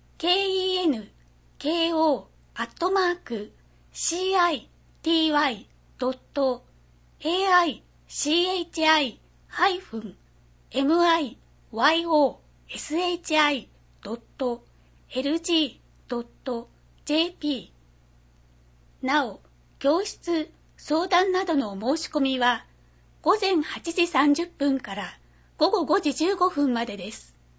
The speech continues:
ホームページの二次元コードが掲載されています。救急医療施設の連絡先。休日、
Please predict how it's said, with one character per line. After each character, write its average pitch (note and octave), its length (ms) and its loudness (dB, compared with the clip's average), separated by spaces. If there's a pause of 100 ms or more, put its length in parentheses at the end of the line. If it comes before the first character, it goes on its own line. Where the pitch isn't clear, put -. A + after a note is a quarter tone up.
(880)
ホ F#4 220 2
ー - 20 0
ム A4 180 -2
ペ G4+ 260 -2
ー G4 60 -6
ジ D4+ 80 -4
の A#3+ 120 0
二 G#3+ 140 -4
次 D4 160 2
元 F#4+ 220 4
コ F4+ 180 0
ー F#4 60 0
ド A#3 120 -4
が G#3 140 -6
掲 B3 260 -2
載 D4+ 260 0
さ D#4 140 -2
れ D4 100 2
て D4+ 180 2
い C#4+ 60 2
ま C#4 200 2
す。 - 200 -16 (2000)
救 F4 300 -2
急 E4+ 300 -2
医 C4+ 140 -4
療 F4 260 2
施 F4 80 -8
設 E4 340 -6
の A3+ 160 -2
連 B3 240 -2
絡 C4 220 -6
先。 G#3 560 -10 (1400)
休 F4+ 240 0
日、 D#4+ 560 -2